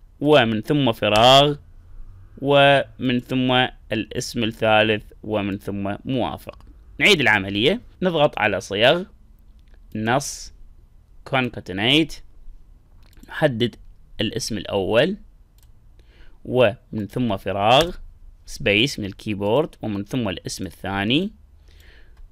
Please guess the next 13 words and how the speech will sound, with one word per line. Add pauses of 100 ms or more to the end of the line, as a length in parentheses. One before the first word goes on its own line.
(300)
ومن
ثم
فراغ.
طبعًا
الفراغ
يتم
في، (260)
يعني
في
صنف، (320)
في
مربع
حوار،